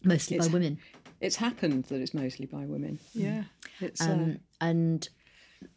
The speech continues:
Speaker 1: that's how it should be
Speaker 2: Yeah.
Speaker 1: and how it often hasn't been.
Speaker 2: Yes.
Speaker 1: Because,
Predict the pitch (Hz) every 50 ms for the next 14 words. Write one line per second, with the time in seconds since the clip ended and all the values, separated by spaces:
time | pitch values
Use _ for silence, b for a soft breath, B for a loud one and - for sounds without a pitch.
0 | _ _ _ - 185 - _ - - 170 - - - - 170 160 - - - -
1 | - 190 165 - - - 143 151 135 135 - 214 214 208 170 151 147 156 147 143
2 | 139 143 - - _ _ 151 139 - - 151 139 135 - 156 151 - - 143 -
3 | - - - - 143 143 135 151 151 135 - - 226 233 226 220 160 165 - 175
4 | 156 135 139 - - -